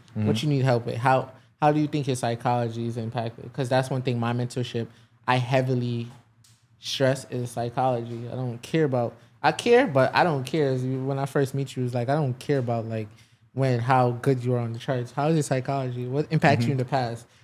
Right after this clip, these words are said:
Speaker 2: Um, how is your saving habits? How can you, what did you do after you get, you know, when you lose money? What do you do? Like, w-, I, I, I, I wanna know about that, 'cause that's how I'm gonna help you. You can learn the charts and the, all the,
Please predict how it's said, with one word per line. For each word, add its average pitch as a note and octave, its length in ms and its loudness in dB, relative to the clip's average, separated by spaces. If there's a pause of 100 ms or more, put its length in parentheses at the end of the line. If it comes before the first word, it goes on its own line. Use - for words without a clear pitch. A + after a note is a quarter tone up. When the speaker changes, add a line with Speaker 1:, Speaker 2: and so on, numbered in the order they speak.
(140)
Speaker 2:
Um, C3+ 300 2
how D3 260 6
is C#3+ 100 2
your C3+ 80 2
saving C3 320 0
habits? A#2 420 -4
How C#3 240 2
can C#3 240 -2
you, B2+ 260 0 (260)
what D#3 120 4
did D#3 120 2
you E3 120 4
do C#3+ 220 4
after B2 520 2
you A#2+ 200 0
get, A#2 300 0 (280)
you C3 120 0
know, A#2 360 0 (220)
when C3+ 180 2
you C#3+ 80 4
lose C#3+ 200 4
money? C3 260 0
What C3 140 -4
do D3 120 -8
you C#3+ 60 -4
do? D3 120 -4
Like, A#2 340 -6 (100)
w-, A#2 360 -10
I, B2 200 -2
I, C3 180 0 (220)
I, C3 60 -8 (100)
I C#3 60 2
wanna F3 200 2
know C#3+ 120 2
about A#2+ 280 0
that, B2 220 0
'cause A#2 140 -10
that's B2 180 -4
how C3 100 -6
I'm B2 140 -6
gonna A2 160 -4
help A#2+ 240 -4
you. - 80 -20 (720)
You F3 60 2
can C#3+ 180 4
learn D3 200 6
the C3+ 80 4
charts C3+ 360 2
and C3 140 0
the, A#2 260 2 (540)
all C#3+ 180 6
the, B2+ 320 4